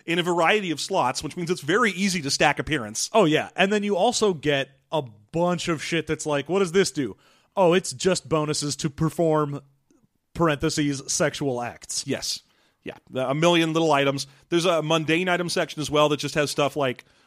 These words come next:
Speaker 1: oh,
Speaker 2: Aphrodisiacs.
Speaker 1: aph-, the, the aphrodisiac section is fucking gross.
Speaker 2: Oh, yeah.
Speaker 1: It's, it's all, it's basically all formaldehyde.
Speaker 2: Oh,
Speaker 1: But
Speaker 2: it's all date rape drugs.
Speaker 1: It's all date rape drugs. Exactly. Formaldehyde was what I meant to say.
Speaker 2: No,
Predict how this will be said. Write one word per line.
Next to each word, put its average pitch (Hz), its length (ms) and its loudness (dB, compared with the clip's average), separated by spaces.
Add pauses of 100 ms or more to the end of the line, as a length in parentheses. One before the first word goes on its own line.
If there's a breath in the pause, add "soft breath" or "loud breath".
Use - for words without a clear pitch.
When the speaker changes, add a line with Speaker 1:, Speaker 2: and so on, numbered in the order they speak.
(100)
Speaker 1:
oh, 165 160 0
Speaker 2:
Aphrodisiacs. 156 1120 2
Speaker 1:
aph-, 143 60 -12
the, 175 120 4
the 180 180 0
aphrodisiac 208 540 0
section 156 340 -2
is 120 80 -6
fucking 135 380 -6
gross. 107 440 -8 (320 soft breath)
Speaker 2:
Oh, 226 160 8
yeah. 160 240 2 (100)
Speaker 1:
It's, 180 220 0
it's 202 140 -4
all, 190 420 8
it's 185 160 -2 (160)
basically 247 400 0
all 175 240 6
formaldehyde. 135 760 -2 (240)
Speaker 2:
Oh, 220 100 6
Speaker 1:
But 180 60 6
Speaker 2:
it's 185 100 4
all 294 140 8
date 185 240 2
rape 143 200 0
drugs. 131 280 -4
Speaker 1:
It's 269 100 -2
all 349 120 8
date 381 160 6
rape 180 160 -2
drugs. 104 200 -4
Exactly. 165 300 -4
Formaldehyde 135 440 -4
was 113 120 -12
what 117 120 -12
I - 20 -12
meant 107 180 -14
to 107 60 -18
say. 113 180 -10
Speaker 2:
No, 123 240 2